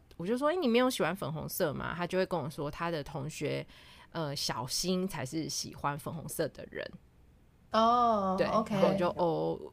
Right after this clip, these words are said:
Speaker 1: 我就都不会指正他，我就都听嘛，<laughs> 我觉得，觉得很，蛮可爱。那到了中班不一样了，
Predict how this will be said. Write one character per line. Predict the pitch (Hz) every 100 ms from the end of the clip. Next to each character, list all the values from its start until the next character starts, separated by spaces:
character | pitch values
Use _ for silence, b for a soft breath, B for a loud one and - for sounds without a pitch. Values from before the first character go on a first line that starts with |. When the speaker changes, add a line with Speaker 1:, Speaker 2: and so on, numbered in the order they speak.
| _
Speaker 1:
我 | 190
就 | 254
都 | 269
不 | 254 220
会 | 220 208
指 | - 151
正 | 185 165
他， | 170 156
我 | 147
就 | 170
都 | 165
听 | 165 160 143
嘛， | - 160 180
<laughs> | 180 -
我 |
觉 | 180 214
得， | 240
觉 | 214
得 |
很， | 214 190 -
蛮 | 180 196
可 | 240 156
爱。 | 175 160 B B B B B -
那 | 233 208 226 - - - - -
到 | - 277
了 | 220
中 | - 214 196
班 | 196 180 160 160 175 - - -
不 | - 175
一 | 135
样 | 143 131 -
了， | - -